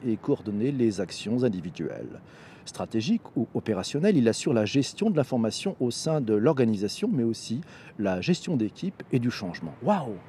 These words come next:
Ça, c'est une définition. Vous avez compris ? C'est bon ? C'est en français ? Non ? Ouais, pas de facile. Alors, le manager coach, pour moi, il se rapproche peut-être plus de ce que l'on appelle le manager de proximité. Ouais,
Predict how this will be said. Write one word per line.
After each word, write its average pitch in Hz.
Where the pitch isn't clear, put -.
Ça, 202
c'est -
une 98
définition. 87
Vous 90
avez 147
compris ? 190
C'est 123
bon ? 151
C'est -
en 117
français ? -
Non ? 123
Ouais, 107
pas -
de -
facile. 104
Alors, 165
le 208
manager 220
coach, 302
pour 196
moi, 214
il 180
se -
rapproche 190
peut-être -
plus 202
de 156
ce -
que 165
l'on 147
appelle 208
le 165
manager 156
de 165
proximité. 147
Ouais, 139